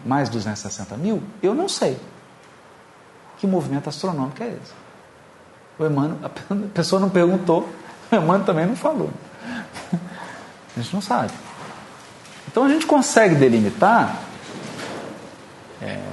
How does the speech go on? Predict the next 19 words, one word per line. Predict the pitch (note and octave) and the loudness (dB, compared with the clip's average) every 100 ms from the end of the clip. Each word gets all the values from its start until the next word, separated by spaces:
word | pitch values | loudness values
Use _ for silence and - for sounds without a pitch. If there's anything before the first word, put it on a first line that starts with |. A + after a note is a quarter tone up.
| G2+ | -6
isso | D3 D#3 C#3+ | -6 -2 -2
é | |
importante, | A#2+ G2 - G3+ G3 - - - - - - - - | -2 -4 -6 -4 -4 -6 -16 -20 -20 -20 -20 -20 -14
ciclos | - - A#3 A#3 C#4 | -4 2 2 4 0
que | - C#4+ | 0 0
são | - D4 E4+ | 2 2 4
mais | E4+ F4 F4+ | 2 2 4
dentro | F#3 B3 | 4 4
da | C#4 | 4
nossa | C4+ C4+ C#4+ | 6 4 4
realidade, | D4+ G#4 G4 C3+ - - - - - - - - - - - - | 6 4 4 2 0 -8 -16 -20 -20 -20 -20 -18 -18 -18 -20 -4
que | - B3+ | 6 10
é | |
o | F#3 | 12
que | A#3 | 12
nós | B3 | 12
tentamos | - C#4+ C4+ A#3+ - | 10 10 10 8 8
fazer | C#4+ A#3+ G#3+ A3 | 8 10 10 8
aqui | C4 A3 A#3+ E4 | 8 8 8 6